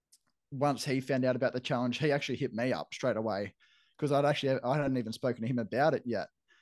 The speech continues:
And he just saw it when we done the launch. And he's like, "Brother, what are you doing? Like, what's happening? Let's, let's jump on to an, onto a call and I'll set you up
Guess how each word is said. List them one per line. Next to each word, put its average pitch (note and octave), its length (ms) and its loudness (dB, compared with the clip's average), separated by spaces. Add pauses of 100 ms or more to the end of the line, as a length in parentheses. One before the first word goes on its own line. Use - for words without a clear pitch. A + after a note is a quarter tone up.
(240)
And C3 140 2
he D3 160 2
just B2 460 -6 (160)
saw C3 360 0
it B2 60 0
when B2+ 100 0
we B2 80 2
done B2 160 0
the A2 80 -4
launch. A#2+ 300 -2
And A#2+ 60 -2
he's A2+ 80 -4
like, A2+ 160 -4 (520)
"Brother, F#3 220 4
what G3+ 120 2
are A#3 40 0
you F3 80 4
doing? E3 340 2
Like, C3+ 380 0 (720)
what's E3+ 200 0
happening? F3+ 580 0 (200)
Let's, - 460 0
let's D3+ 220 4
jump D3 220 2
on C#3+ 320 2
to D3 140 -8
an, C3+ 80 0
onto D3 440 2
a B2+ 60 0
call B2+ 440 2
and C3 100 2
I'll B2 120 4
set A#2+ 200 -4
you C3 100 2
up A2+ 160 -2